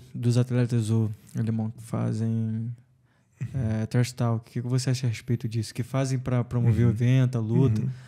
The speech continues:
Speaker 1: falando mal do outro atleta e tal?
Speaker 2: Uhum.
Speaker 1: Ou você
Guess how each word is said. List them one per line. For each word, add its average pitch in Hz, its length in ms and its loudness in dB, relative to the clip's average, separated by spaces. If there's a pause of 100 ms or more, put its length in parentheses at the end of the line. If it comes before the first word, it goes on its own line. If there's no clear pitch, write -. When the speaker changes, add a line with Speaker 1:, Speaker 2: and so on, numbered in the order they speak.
(200)
Speaker 1:
falando 120 300 0
mal 120 200 0
do 117 140 0 (240)
outro 113 240 -4 (240)
atleta 117 580 -6
e - 40 -20
tal? 123 320 -4
Speaker 2:
Uhum. 90 340 4
Speaker 1:
Ou 123 80 -2
você 131 580 2